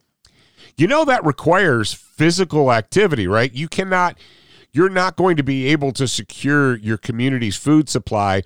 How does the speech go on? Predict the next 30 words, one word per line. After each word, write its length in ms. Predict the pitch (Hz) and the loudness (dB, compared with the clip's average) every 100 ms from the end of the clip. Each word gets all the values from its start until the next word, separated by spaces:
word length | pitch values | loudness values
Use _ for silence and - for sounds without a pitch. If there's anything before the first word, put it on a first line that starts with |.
| - _ - | -8 _ -4
while 200 | 113 120 | -2 0
you 180 | 113 | -2
sit 360 | 110 - 147 - | -4 -2 -2 -2
your 100 | 101 | -6
fat 560 | - - 131 127 95 - | -8 -4 0 0 -4 -2
butt 340 | 139 117 113 _ | 2 2 0 _
in 120 | 110 | -6
a 80 | 98 | -6
chair, 680 | - - - 151 117 98 95 - | -4 -4 0 2 2 0 -4 -6
uh, 220 | 95 90 | -2 -2
in 40 | 95 | -2
front 200 | - 104 | -4 -6
of 40 | |
a 60 | 90 | -6
T 280 | - 120 104 | -6 -4 -2
V. 480 | 120 135 71 92 - _ _ _ _ _ _ _ _ _ _ _ _ _ _ _ _ _ _ | -2 -4 -6 -12 -20 _ _ _ _ _ _ _ _ _ _ _ _ _ _ _ _ _ _
You're 160 | 117 120 | -4 0
gonna 240 | 147 196 | 0 2
have 160 | 147 - | 0 -2
to 80 | |
get 340 | 101 87 135 117 | -8 0 0 2
out 340 | 147 127 87 | 2 0 -2
and 240 | - 101 101 | -6 -8 -4
move 240 | 131 123 | -2 -2
around 480 | 104 101 151 104 87 | -2 0 0 -2 -4
and 200 | 95 107 | -6 -6
stand 480 | - - 151 156 147 | -6 -2 0 0 0
up 220 | 160 127 104 | 0 0 -4
and 320 | 113 104 98 | -6 -6 -2
walk. 480 | 120 165 117 - | 2 4 2 -4